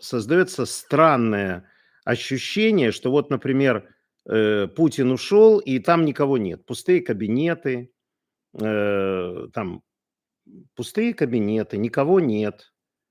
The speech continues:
Э, стоит Кириенко, и Кириенко кричит: «Эй, может быть, кто-то возьмет власть?» Но мы ж с вами понимаем, что это все глупости.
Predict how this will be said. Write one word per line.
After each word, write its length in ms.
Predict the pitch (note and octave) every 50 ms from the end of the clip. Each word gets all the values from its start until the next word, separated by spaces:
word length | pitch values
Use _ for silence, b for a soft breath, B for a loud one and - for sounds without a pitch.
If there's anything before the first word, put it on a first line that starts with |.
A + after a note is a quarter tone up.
| _ _ _ _ _ _ -
Э, 560 | G#2 G#2 G#2 G#2 G#2 G#2 G2+ G2+ G2 G2 F#2+
стоит 360 | - - - D3+ F3 F#3+ F#3
Кириенко, 600 | - D#3+ D3 C3 A#2+ A2+ G#2 G#2 F#2+ F#2+ G2 - A2+
и 60 | G2+
Кириенко 540 | - D3 D3 D#3+ E3 D#3+ D3 A#2+ - B2 G2
кричит: 640 | - - C#3 C#3+ C3 - - C3 G#2+ - - _ _ _ _ _ _ _ _ _ _ _ _ -
«Эй, 540 | - A3 A3+ A3 F#3+ C3+ G#2 D#2+ - - _
может 280 | - C#3+ F3 F3+ D3 D#3+
быть, 140 | E3+ E3+ F3+
кто-то 340 | - - G3+ G3 - - D#3+
возьмет 480 | E3 E3 C#3+ D3+ G3+ A3 A#3 G#3+ -
власть?» 580 | - C3+ C3+ A#2 G2 E2+ E2+ - - - _ _ _ _ _ _ _ _ _ _ _ _ _ _ _ _ _ _ _ _ _ _ _ _ _ _ _ _ _ _ _ _ _ _ -
Но 60 | A#2+
мы 100 | C#3 E3 D#3
ж 40 |
с 80 | - -
вами 200 | D3+ D3 C3 A2+
понимаем, 440 | G2+ A#2+ A2 A#2+ C#3 E3+ G3 G#3 F#3+
что 160 | - - B2+
это 120 | A#2+ - -
все 180 | - - A#2+ G#2+
глупости. 560 | G2+ G2 F2 - - - - - - _ _